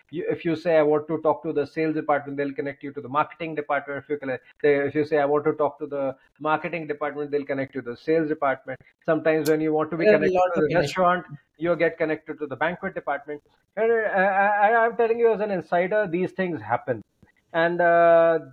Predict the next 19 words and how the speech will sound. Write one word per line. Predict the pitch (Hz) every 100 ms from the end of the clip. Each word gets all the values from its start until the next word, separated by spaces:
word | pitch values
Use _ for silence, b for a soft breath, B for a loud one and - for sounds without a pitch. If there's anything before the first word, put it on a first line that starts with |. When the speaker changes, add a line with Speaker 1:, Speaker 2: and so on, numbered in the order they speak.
| _ _ _
Speaker 1:
th-, | 165 160
this | 202 196
is | 226 220 170 185
because | 160 196 214 214
of | 214 208 - - _
too | 240
much | 262 233 -
human | 196 202 226
interventions | 208 220 196 196 196 - 202 190
in | 180
the | 170
point | - 175 185 185
where | 160 170 156
human | 151 151
Speaker 2:
Yes. | 180
Speaker 1:
intervention | 156 131 135 160 147
is | 120
not | 120 123 -
required. | 110 - 113 104